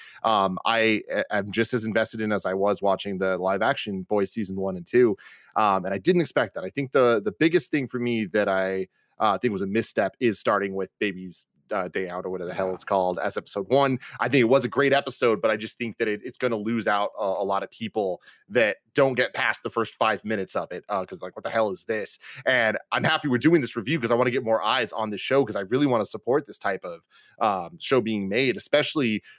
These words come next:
Speaker 1: when it, there's so many unique elements that go into this that I was really impressed by. But I love that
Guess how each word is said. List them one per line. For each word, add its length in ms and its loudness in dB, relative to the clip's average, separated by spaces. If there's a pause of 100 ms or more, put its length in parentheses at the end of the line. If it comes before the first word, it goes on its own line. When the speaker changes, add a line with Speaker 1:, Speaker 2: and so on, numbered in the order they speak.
(120)
Speaker 1:
when 440 2
it, 200 -8
there's 180 2
so 220 4
many 160 -2
unique 260 0
elements 400 0
that 140 -4
go 160 2
into 260 -6
this 220 0
that 260 -6 (200)
I 100 -2
was 160 -8
really 200 -2
impressed 360 -4
by. 180 2
But 120 0
I 60 0
love 380 0
that 220 2